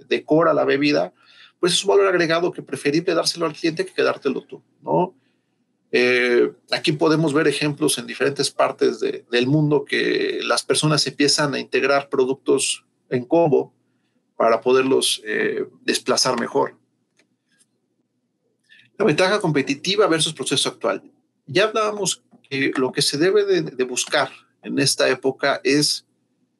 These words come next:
desarrollar la ventaja competitiva, pero me gustaría puntualizarlo. Eh, la ventaja competitiva es lo que hace único, y aunque usted no lo crea, aunque tú no lo creas,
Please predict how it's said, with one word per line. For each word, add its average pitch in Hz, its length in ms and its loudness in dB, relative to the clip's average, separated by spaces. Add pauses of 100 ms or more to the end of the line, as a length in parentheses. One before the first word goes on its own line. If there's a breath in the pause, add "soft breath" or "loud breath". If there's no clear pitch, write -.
(500)
desarrollar 151 520 2
la 165 100 0
ventaja 139 360 -2
competitiva, 131 720 -2
pero 151 140 2
me 170 100 2
gustaría 208 720 0
puntualizarlo. 123 1000 -2
Eh, - 640 -4
la 143 100 0
ventaja 160 260 0
competitiva 175 600 0
es 160 80 -2
lo 160 160 2
que 156 100 -2
hace 156 260 2
único, 180 640 2 (560)
y 135 60 0
aunque 127 480 0 (400)
usted 196 360 0
no 220 140 0
lo 190 160 2
crea, - 380 -2 (120)
aunque - 180 -6
tú - 180 2
no 226 120 2
lo 160 100 2
creas, - 440 -4